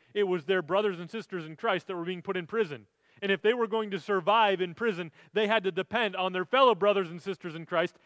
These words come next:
having compassion on them, bringing them food and what they needed. But then it also has this comment,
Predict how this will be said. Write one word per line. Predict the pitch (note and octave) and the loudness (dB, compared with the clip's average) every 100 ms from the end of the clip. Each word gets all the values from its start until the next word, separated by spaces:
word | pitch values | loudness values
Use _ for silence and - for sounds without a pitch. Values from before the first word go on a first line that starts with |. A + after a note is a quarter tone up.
| _ | _
having | F3 G3 F#3+ | 0 0 -2
compassion | G3 E3+ F#3+ G#3 F3+ | -6 0 2 2 0
on | D#3+ | -6
them, | C3+ | -6
bringing | C3 E3+ G#3 G3 | -6 -6 -4 -4
them | F#3 | -6
food | D3 G#3 G3+ F#3+ _ - | -6 -4 -2 -4 _ -8
and | F3+ F3 | -6 0
what | F#3+ - | -2 0
they | F3+ | -4
needed. | F3 F3+ D#3+ C3 _ _ _ _ _ _ _ _ _ _ _ _ _ _ _ _ - | -4 -4 -4 -6 _ _ _ _ _ _ _ _ _ _ _ _ _ _ _ _ -4
But | G#3 | -2
then | C#4+ | 0
it | D#4 B3 | 2 6
also | D4 B3 B3 | 6 6 2
has | G#3 A3 F#3+ | 4 4 2
this | A3 - | -2 -2
comment, | G#3+ B3+ A#3 | -2 0 -2